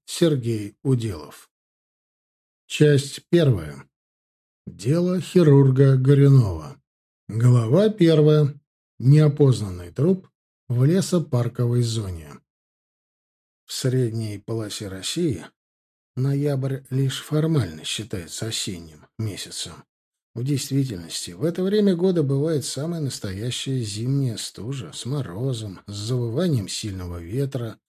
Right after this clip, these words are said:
По закоулкам и на обочинах дорог лежит спрессованный колючий снег.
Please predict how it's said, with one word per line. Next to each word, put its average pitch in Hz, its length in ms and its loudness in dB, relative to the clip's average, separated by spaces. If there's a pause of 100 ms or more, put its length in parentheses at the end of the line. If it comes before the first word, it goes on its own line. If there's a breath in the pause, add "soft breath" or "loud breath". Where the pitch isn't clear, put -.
(420)
По 117 80 -6
закоулкам 139 760 0
и 139 120 -4
на 139 180 2
обочинах 143 520 0
дорог 143 340 0
лежит 117 380 -6
спрессованный 131 720 -2
колючий 110 480 -6
снег. 104 560 -10